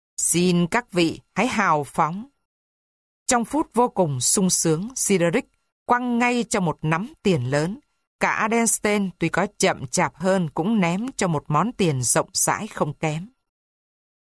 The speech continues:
Trong đám các công nương Norman có tiếng xì xào bàn tán. Họ đã không hài lòng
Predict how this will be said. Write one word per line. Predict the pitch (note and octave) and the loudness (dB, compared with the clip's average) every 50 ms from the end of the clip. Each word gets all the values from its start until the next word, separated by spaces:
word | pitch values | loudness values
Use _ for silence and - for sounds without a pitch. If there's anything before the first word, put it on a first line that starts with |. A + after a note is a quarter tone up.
| _ _ _ _ _ - | _ _ _ _ _ -2
Trong | - G#3 F#3+ F3 | -2 0 0 0
đám | D#3+ D#3 D#3+ E3 G#3 B3+ B3+ | 0 0 0 -2 -4 -2 -2
các | - C#4 - | -2 -2 0
công | - G#3+ F#3+ F#3+ F3+ | -2 0 0 2 2
nương | F#3 F#3 F3 E3+ E3+ F3+ | 2 2 2 2 2 2
Norman | A3 B3 - F#3+ F#3 F3 E3+ D#3+ D3+ | 0 0 -2 -2 -2 0 0 -2 -4
có | - - A3+ | -4 -4 -4
tiếng | A3+ - G3 G3+ C4+ C#4+ | -2 -4 -4 -2 -2 0
xì | - - A3 F3 C#3 | 0 0 2 0 0
xào | - - D#3+ C#3+ C#3 C3+ - _ | 0 0 0 0 -2 -4 -6 _
bàn | - E3 D#3 C#3 A#2+ A#2 _ | -2 -2 -2 -4 -8 -8 _
tán. | - C#3+ C#3+ D#3 F#3 C4 - _ _ _ _ _ _ _ _ _ - | -4 -4 -4 -6 -10 -12 -16 _ _ _ _ _ _ _ _ _ 0
Họ | G3+ | 0
đã | G3 G3 A#4 | 2 2 0
không | - - D#4+ C4+ C4+ | 0 0 0 0 0
hài | A3+ - G3+ F3 D#3+ | -2 -2 0 0 0
lòng | C#3+ D3 D3 C#3+ C#3 C3 C3 | 0 0 0 0 -2 -4 -6